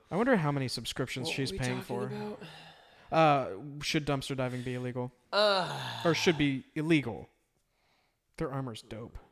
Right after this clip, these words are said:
Speaker 1: It's like dragon scales almost.
Speaker 2: At the end of the day, no.
Speaker 1: It shouldn't be
Speaker 2: It
Speaker 1: legal?
Speaker 2: should not be legal. No,
Speaker 1: Why?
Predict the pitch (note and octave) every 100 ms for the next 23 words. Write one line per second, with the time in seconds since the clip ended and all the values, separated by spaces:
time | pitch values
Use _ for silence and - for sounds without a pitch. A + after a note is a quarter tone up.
0 | _ _ _ _ _ _ - C#3 - A#2+
1 | A2+ A#2 A#2+ - B2 A#2+ B2 B2+ B2 B2+
2 | - - _ _ _ _ F#3+ F#3+ G3 G#3
3 | G3 E3+ D#3+ C3 G#2+ G2 G2 F#2+ _ _
4 | _ _ _ _ _ _ _ _ - -
5 | - D#3 F3 F#3 _ D3 E3+ F#3+ G#3+ C4
6 | C4+ G#2 F#2+ F#2 E2+ F#2 A#2+ E3 G3+